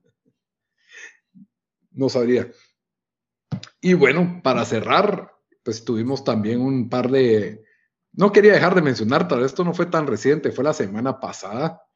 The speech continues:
pero tuvimos al Ministerio Público actuando como el, el martillo de la sat, ¿verdad? Eh,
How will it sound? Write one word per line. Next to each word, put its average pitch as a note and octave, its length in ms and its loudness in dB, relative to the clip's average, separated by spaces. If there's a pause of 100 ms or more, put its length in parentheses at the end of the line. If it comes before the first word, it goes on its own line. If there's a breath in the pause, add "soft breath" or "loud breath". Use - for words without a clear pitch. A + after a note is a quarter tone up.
(480)
pero B2 220 0
tuvimos B2 360 0
al D#3+ 140 4
Ministerio B2+ 600 2
Público D3+ 540 2
actuando B2+ 440 0
como G2 300 0
el, F2+ 280 -10
el G#2+ 220 -6
martillo G2+ 680 0
de G2 120 -6
la F2+ 120 -10
sat, B2+ 360 -4 (240)
¿verdad? G2 420 -12 (760)
Eh, G#2+ 680 -4